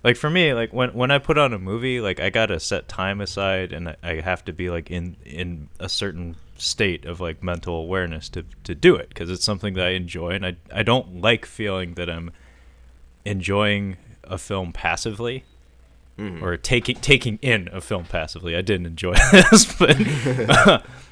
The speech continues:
Speaker 1: but yeah, like, I just found it very difficult to give a shit about anything <laughs> that's happening in this. So, like, those fine details that you took special care to gloss over, a lot of those would have been lost to me if not for the fact that I was watching this for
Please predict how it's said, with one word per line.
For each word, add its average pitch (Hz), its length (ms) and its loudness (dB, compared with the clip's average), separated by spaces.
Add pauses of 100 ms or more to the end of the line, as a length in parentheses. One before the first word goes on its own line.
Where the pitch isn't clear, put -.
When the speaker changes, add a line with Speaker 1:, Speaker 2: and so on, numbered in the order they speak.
(200)
Speaker 1:
but 135 100 0
yeah, 175 220 6
like, 123 180 -2
I 123 120 -2
just 139 280 -4
found 135 320 -2
it 131 140 -4
very 113 360 -8
difficult 107 580 -4
to 98 60 -6
give 98 220 -2
a 98 80 -2
shit 95 340 0
about 92 280 0
anything 127 360 6
<laughs> 165 40 8
that's 117 160 4
happening 107 480 4
in 87 100 -6
this. 90 180 -4
So, 110 160 2
like, 110 180 6
those 117 220 4
fine 113 340 2
details 131 560 -2
that 107 140 -6
you 98 280 -4 (1400)
took 127 240 2
special 120 380 2
care 110 280 2
to 104 80 -2
gloss 98 360 0
over, 113 400 -6 (440)
a 117 100 0
lot 180 180 8
of 160 100 6
those 147 220 6
would 135 180 2
have 123 100 -4
been 113 140 2
lost 135 360 4
to 104 60 -4
me 95 240 -2
if - 280 -6
not 98 200 -2
for 104 100 -6
the 92 80 -6
fact 92 320 -4
that 87 140 -2
I 87 60 -2
was 87 160 -8
watching 87 380 -2
this 85 180 -6
for 82 360 -8